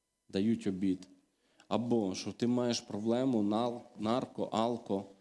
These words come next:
ігроманію, звернися до хлопців із Центру реабілітації, до служителів, і вони тобі обов'язково допоможуть.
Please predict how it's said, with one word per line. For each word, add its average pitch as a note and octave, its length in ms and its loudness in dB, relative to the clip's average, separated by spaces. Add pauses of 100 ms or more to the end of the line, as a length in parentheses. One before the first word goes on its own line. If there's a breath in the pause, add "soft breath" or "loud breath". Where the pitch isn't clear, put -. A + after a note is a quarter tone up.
(240 loud breath)
ігроманію, A2 880 2
звернися A2 640 0
до A#2 140 -2
хлопців A#2 460 -2
із G2+ 160 -2
Центру G#2 360 -2
реабілітації, G2+ 640 -4
до G#2+ 80 -4
служителів, G#2 800 -4 (600)
і G#2 80 -2
вони G#2 240 2
тобі G2+ 240 0
обов'язково G2 600 -2
допоможуть. F2+ 840 -6